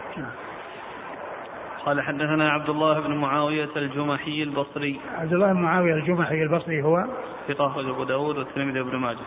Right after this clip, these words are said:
Speaker 2: ثقة، أخرج أبو داود والترمذي وابن ماجه.
Speaker 1: عن عبد العزيز بن مسلم.
Speaker 2: عبد العزيز بن مسلم هو
Speaker 1: ثقة، أخرج أصحاب الكتب إلا ابن ماجه.
Speaker 2: ثقة، أخرج أصحاب الكتب الستة إلا ابن ماجه.
Speaker 1: عن أبي ظلال.
Speaker 2: عن أبي ظلال وهو هلال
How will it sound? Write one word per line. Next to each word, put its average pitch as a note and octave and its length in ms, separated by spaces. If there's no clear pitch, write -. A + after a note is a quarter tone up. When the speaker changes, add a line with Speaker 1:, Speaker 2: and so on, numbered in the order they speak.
Speaker 2:
ثقة، F#3+ 180
أخرج D#3+ 160
أبو E3+ 160
داود F3 280
والترمذي F3 420
وابن E3 140
ماجه. D3 280
Speaker 1:
عن C#3+ 140
عبد C#3 180
العزيز C#3 500
بن C#3 80
مسلم. C#3+ 520
Speaker 2:
عبد E3 140
العزيز E3+ 180
بن E3+ 120
مسلم F3 300
هو E3 240
Speaker 1:
ثقة، C#3 240
أخرج C3+ 220
أصحاب C3 460
الكتب C#3 400
إلا C3+ 120
ابن B2+ 140
ماجه. A#2+ 300
Speaker 2:
ثقة، F3+ 240
أخرج E3+ 220
أصحاب E3+ 260
الكتب E3 160
الستة F3+ 340
إلا E3+ 80
ابن E3 140
ماجه. D3+ 280
Speaker 1:
عن C#3+ 160
أبي C#3 300
ظلال. C#3 540
Speaker 2:
عن F3 80
أبي E3+ 180
ظلال F3 300
وهو D#3+ 140
هلال E3 500